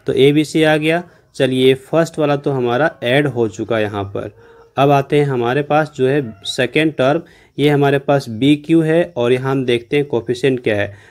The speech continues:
यहाँ पे कोएफिशिएंट हमारे, अ, प्लस वन दिख रहा है, यहाँ पे कोएफिशिएंट क्या है, माइनस वन।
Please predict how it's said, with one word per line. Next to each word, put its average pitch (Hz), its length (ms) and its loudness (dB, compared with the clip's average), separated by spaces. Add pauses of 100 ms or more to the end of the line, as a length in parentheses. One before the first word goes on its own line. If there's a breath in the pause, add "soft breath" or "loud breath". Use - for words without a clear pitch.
(160 loud breath)
यहाँ 139 160 2
पे 147 140 -2
कोएफिशिएंट 143 600 -2
हमारे, 135 260 0
अ, 143 60 -6 (340)
प्लस 117 720 -2
वन 151 180 2
दिख 151 200 -2
रहा 160 140 2
है, 160 60 2
यहाँ 135 220 -2
पे 131 120 -2
कोएफिशिएंट 135 500 -4
क्या 160 100 0
है, 160 60 0
माइनस 127 480 0
वन। 101 160 -4